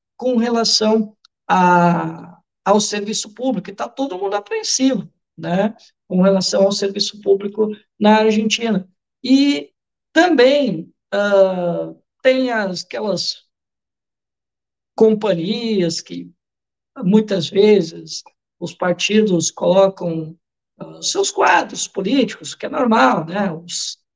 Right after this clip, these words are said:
famosos C Cs, né? Então, assim, Cláudio, nesse ponto aí, eu acho que ele, é isso que ele quer dizer que é o emprego militante.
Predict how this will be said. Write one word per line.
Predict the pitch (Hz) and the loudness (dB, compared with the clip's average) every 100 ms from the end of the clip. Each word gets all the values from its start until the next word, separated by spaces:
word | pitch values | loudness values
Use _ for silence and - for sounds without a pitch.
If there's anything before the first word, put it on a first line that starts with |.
| _ _ _ | _ _ _
famosos | 170 170 202 247 240 208 185 170 170 | -4 4 6 8 6 4 0 -6 -10
C | - 170 | -8 -6
Cs, | - 190 214 240 208 - | -6 -2 2 2 0 -6
né? | 175 233 240 - _ _ _ _ _ _ _ _ | -4 -4 -4 -10 _ _ _ _ _ _ _ _
Então, | 226 214 247 302 | -6 0 2 2
assim, | 269 262 247 | -2 -2 -2
Cláudio, | 220 196 175 170 175 - _ _ | -2 0 0 0 -6 -14 _ _
nesse | 214 208 226 262 - 247 | 4 6 6 4 0 -4
ponto | - 220 226 214 | -4 -4 -2 -4
aí, | 202 196 214 226 233 | -4 -2 -4 -6 -8
eu | 220 | -6
acho | 220 214 | -6 -6
que | - | -10
ele, | 214 220 233 - - | -10 -8 -8 -12 -6
é | 208 214 | 2 2
isso | 254 320 - | 4 2 0
que | |
ele | - | -8
quer | 269 262 | -6 -8
dizer | 208 - 240 | -8 -8 -10
que | - - 190 | -10 -12 -4
é | 196 220 202 160 - _ _ - _ _ | 0 2 2 -2 -12 _ _ -20 _ _
o | - 180 185 | -6 0 2
emprego | 185 196 202 190 | 2 4 4 4
militante. | 190 180 175 185 170 165 | 2 2 2 2 2 0